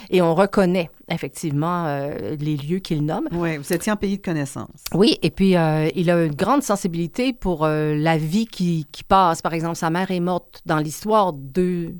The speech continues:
Speaker 1: deux semaines avant, ils l'ont enterré. Là, il va avoir un petit-fils qui s'appelle Arthur, qui est le nom de son arrière-arrière-grand-père. Donc, cette filiation-là est importante.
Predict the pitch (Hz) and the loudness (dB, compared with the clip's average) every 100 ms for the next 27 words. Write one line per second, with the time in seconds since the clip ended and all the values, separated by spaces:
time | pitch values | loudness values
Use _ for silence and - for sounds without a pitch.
0 | 175 - 151 170 170 - 190 196 185 214 | -18 -18 -10 -10 -10 -6 -4 -4 -2 0
1 | 226 208 208 202 202 240 311 - - - | 0 -2 -4 -4 -6 -6 -8 -14 -20 -20
2 | - 202 226 214 170 180 180 180 175 170 | -2 6 6 6 4 4 4 2 2 0
3 | 160 190 - - 269 269 - - 165 - | -2 -8 -8 -6 -6 -6 -10 -6 -6 -2
4 | 175 - - 240 233 - 190 180 185 196 | -2 -2 -2 -2 -2 -2 0 0 0 -2
5 | 175 170 165 180 180 - 175 170 165 165 | -4 -4 -4 -4 -4 -6 -6 -6 -6 -2
6 | 202 233 - - 208 208 208 - 311 285 | 0 0 -4 -6 -4 0 -2 0 -2 2
7 | 214 190 - 202 185 175 190 233 - - | 2 2 -2 -2 -2 0 0 0 -4 -20
8 | - 202 208 190 180 143 - 202 233 | -4 -2 0 0 0 -2 0 0 0